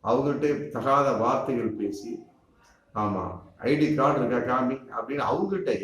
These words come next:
யார் யார்கிட்ட ஐ டி கார்டை கேட்கறது? உங்களுடைய ஆட்சி வந்து மத்திய அரசுல ஆண்டுகிட்டு இருக்கலாம், எத்தனை நாள் ஆள முடியும்? எழுதி கொடுத்தாச்சா? வருஷம் ஃபுல்லா ஆளக்கூடிய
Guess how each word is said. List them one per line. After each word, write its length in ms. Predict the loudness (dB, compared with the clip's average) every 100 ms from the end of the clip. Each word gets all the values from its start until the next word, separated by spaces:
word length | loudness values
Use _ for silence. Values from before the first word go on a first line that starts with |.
| 2
யார் 260 | 2 2 0
யார்கிட்ட 340 | 0 0 0 0
ஐ 40 | 0
டி 60 | -2
கார்டை 220 | -4 -4 -8
கேட்கறது? 320 | -14 -16 -20 _ _ _ _ _ _ _ _ _ _ -8
உங்களுடைய 460 | -2 2 6 6 6 4
ஆட்சி 240 | 2 2 4 4
வந்து 200 | 6 4 2 -4 -16 -20 _ _ _
மத்திய 460 | -2 0 2 4 6
அரசுல 300 | 4 4 4
ஆண்டுகிட்டு 340 | 4 0 0
இருக்கலாம், 320 | 0 0 -2 -4
எத்தனை 180 | -6 -2
நாள் 160 | 2 2
ஆள 80 | 0 -4
முடியும்? 400 | -8 -8 -10 -14 -20 _ _ _ -2
எழுதி 180 | 2 4
கொடுத்தாச்சா? 560 | 2 0 -2 -2 -2 -4 -6 -6
வருஷம் 280 | -4 -2 -2
ஃபுல்லா 260 | 0 0 0 -2 -8 -16 _ -2
ஆளக்கூடிய 420 | 0 0 0 0